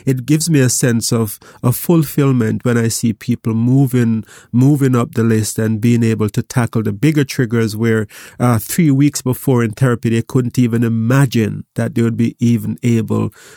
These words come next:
to, to take on such a challenge.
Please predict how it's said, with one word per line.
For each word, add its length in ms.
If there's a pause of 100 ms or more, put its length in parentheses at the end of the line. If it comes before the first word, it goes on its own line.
(180)
to, 360 (260)
to 100
take 440
on 400 (180)
such 260
a 60
challenge. 720